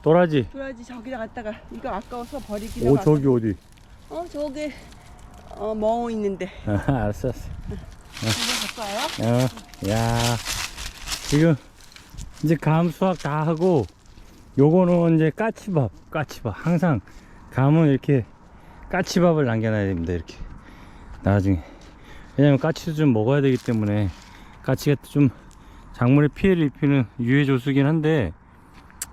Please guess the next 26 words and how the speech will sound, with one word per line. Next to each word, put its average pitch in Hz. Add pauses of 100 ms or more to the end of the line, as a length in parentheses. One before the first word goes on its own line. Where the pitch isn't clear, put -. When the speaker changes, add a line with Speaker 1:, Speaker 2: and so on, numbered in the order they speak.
Speaker 1:
그래도 127 (1040)
또 131
좀 123
먹어야 120
되니까, 113 (800)
요거 135
놔두면 131
이제 127
까치들이 131 (840)
요거 120
익으면 127
와서 107
파먹습니다, 127
이런 107
식으로. 87 (840)
여기도 98
파먹고, -
그런 92
식으로. - (340)
까치들이. 107 (640)
그럼 117
까치밥 151
놔두고, 139 (420)
홍시가 208
되면 185
제가 160